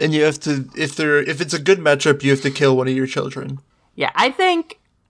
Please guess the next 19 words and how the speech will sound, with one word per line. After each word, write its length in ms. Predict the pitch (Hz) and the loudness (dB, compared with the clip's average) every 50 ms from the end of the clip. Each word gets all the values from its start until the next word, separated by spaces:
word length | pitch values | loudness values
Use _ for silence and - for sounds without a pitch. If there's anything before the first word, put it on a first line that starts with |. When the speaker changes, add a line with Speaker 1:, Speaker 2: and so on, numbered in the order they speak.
| _ _ _ _ - | _ _ _ _ -4
Speaker 2:
I 200 | 196 233 262 285 | -2 0 0 0
think 200 | 269 277 262 240 | -2 -2 -2 0
an 80 | 254 196 | 0 2
actually 400 | 151 165 160 156 - 175 165 151 | 2 2 0 0 -2 -6 -2 -2
good 160 | 156 147 143 | -2 -2 -2
standoff 440 | - - 120 127 131 131 135 131 - | -4 -4 -2 0 0 0 0 0 0
matchup 420 | 139 139 135 - 156 147 139 - - - | 0 -2 0 0 0 -2 -2 -4 -8 -8
would 160 | - 139 143 135 | -4 -2 -2 -2
have 140 | 127 120 | -2 -2
been, 580 | 135 135 131 131 131 131 131 131 131 131 131 131 - _ _ _ _ _ _ _ _ _ _ - | -2 0 0 2 2 0 -2 -4 -6 -10 -14 -16 -20 _ _ _ _ _ _ _ _ _ _ -4
I 100 | 226 277 | -2 -2
think 200 | - 392 370 370 | 0 0 0 0
we 100 | 440 285 | -2 0
got 340 | - 214 185 185 196 - - | 0 0 0 2 0 -2 -2
the 60 | 160 | -4
best 280 | 139 151 147 - - - | 0 0 0 0 0 -2
possible 400 | - 143 139 - - 139 135 131 | -2 -2 -2 -2 -4 -4 -4 -4
stand-up 540 | - - - 139 135 139 135 135 - - - | -4 -2 0 0 0 0 0 -2 -2 -2 -4
ma-, 100 | 139 | -6